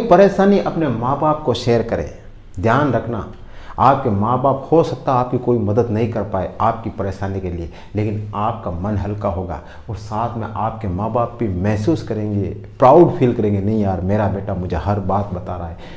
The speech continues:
मेरा बेटा मुझे हर बात share कर रहा है, इसकी कोई परेशानी है तो भी मुझसे share कर रहा है।" तो छोटी मोटी आपकी कोई परेशानी हो तो अपने मम्मी पापा और घर के बुजुर्गों से share करें,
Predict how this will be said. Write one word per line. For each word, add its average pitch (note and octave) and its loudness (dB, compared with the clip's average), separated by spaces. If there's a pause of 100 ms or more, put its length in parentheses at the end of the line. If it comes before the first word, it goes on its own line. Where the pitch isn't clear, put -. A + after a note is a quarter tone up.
(120)
मेरा G#2+ -2 (100)
बेटा G2 -6
मुझे F#2 -8
हर G2+ -6
बात G2 -4
share G2 -4
कर F2+ -6
रहा F#2 -6
है, F2 -8 (220)
इसकी A#2+ 2
कोई G#2+ 0
परेशानी G#2+ -4
है G#2 -4
तो G#2 -2
भी A#2+ 0
मुझसे G2+ -2
share F#2+ -4
कर - -8
रहा D#2+ -8
है।" - -12 (1000)
तो - -8
छोटी E3+ 0
मोटी A2 -2
आपकी B2+ 0
कोई A2 0
परेशानी A2 -2
हो A2 -4
तो G#2+ -6
अपने G#2+ -8
मम्मी A2+ -4
पापा G#2 -4
और E2+ -2
घर A2+ 0
के A2 -2
बुजुर्गों G#2 -2
से F#2+ -8
share A2 -4
करें, - -8